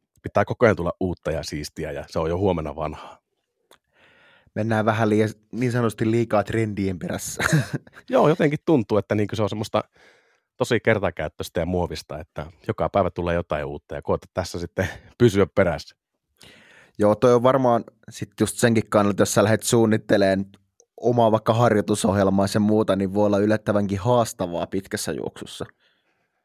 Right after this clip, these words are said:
Speaker 1: Joo, ja palaute tulee junnuilta aika nopeasti, että ne, ne ohjeisharjoitukset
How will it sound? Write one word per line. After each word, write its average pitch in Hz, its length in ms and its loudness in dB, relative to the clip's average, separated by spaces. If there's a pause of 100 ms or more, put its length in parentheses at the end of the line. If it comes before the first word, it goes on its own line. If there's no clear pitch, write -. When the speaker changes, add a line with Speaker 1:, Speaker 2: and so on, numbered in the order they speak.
(480)
Speaker 1:
Joo, 113 240 4
ja 104 80 2
palaute 104 500 2
tulee 110 300 0
junnuilta 85 460 -2
aika 82 180 -6
nopeasti, 76 540 -8
että 76 320 -12 (440)
ne, 87 180 -6 (160)
ne 95 200 -2 (220)
ohjeisharjoitukset 87 880 -6